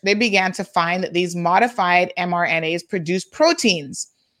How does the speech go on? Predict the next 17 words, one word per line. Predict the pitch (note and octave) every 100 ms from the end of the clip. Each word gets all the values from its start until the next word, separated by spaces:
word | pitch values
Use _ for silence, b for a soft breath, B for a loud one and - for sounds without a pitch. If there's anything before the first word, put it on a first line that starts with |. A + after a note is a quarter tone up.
| _ _ _ -
efficiently | G#3 - C#4+ D4 D#4+ C#4+ C#4+
without | A#3+ A#3 G3+ G3
causing | - G#3+ G#3 G3+ A3+ A3+ A#3 A#3 _ _
undesirable | G3 G#3+ G3+ G3+ F3+ F3 F3+ F#3
side | F#3+ B3+ D4+
effects. | G#3+ D3 - - - - _ _ _ _ _ _ - -
They | G3+
began | G3 F#3+ G#3+ C4+
to | E4+
publish | - B3+ A#3 A#3+
their | G#3
findings | G3+ F3+ F3 F#3 F#3
starting | E3+ F3 F3+
in | F3+
two | - E3+
thousand | E3 E3+ E3 G3+ G#3+
five. | - E4 F#3 A2 - _